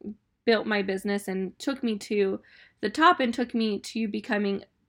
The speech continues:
from a one-woman amateur show, this really successful photography studio that's constantly booked and growing, even during a pandemic.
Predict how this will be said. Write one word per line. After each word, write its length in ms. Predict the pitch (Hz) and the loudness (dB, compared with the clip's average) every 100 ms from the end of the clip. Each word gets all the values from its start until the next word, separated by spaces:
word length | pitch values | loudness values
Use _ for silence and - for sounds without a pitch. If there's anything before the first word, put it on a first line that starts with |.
| - - - - | -20 -18 -18 -6
from 220 | - 233 220 | 4 6 6
a 60 | |
one-woman 680 | 202 269 285 277 247 240 214 | 4 2 2 0 2 2 0
amateur 480 | - 311 370 - 226 | 0 0 0 0 -2
show, 320 | - 196 196 | 0 0 0
this 240 | 202 202 | 0 -2
really 180 | 220 226 | 2 0
successful 720 | 240 226 - 202 196 208 208 | 0 -6 -2 -2 -2 -2 -2
photography 500 | 196 - 196 185 202 | -4 -2 -2 -2 -10
studio 540 | 196 - 233 240 220 208 | -10 -4 -2 0 0 -2
that's 320 | - - - _ - - | -6 -10 -20 _ -20 -6
constantly 500 | - 247 233 - 214 | 2 2 2 -2 -2
booked 400 | 202 202 196 - - | 0 -2 -2 -8 -6
and 260 | 196 190 | -4 -4
growing, 640 | 202 262 285 233 185 233 254 _ _ _ - | 0 2 4 2 0 -4 -8 _ _ _ 0
even 300 | 254 240 226 | 2 2 2
during 240 | 208 202 | 0 0
a 60 | 190 | -2
pandemic. 720 | 214 196 285 320 240 233 | -2 2 4 4 4 -2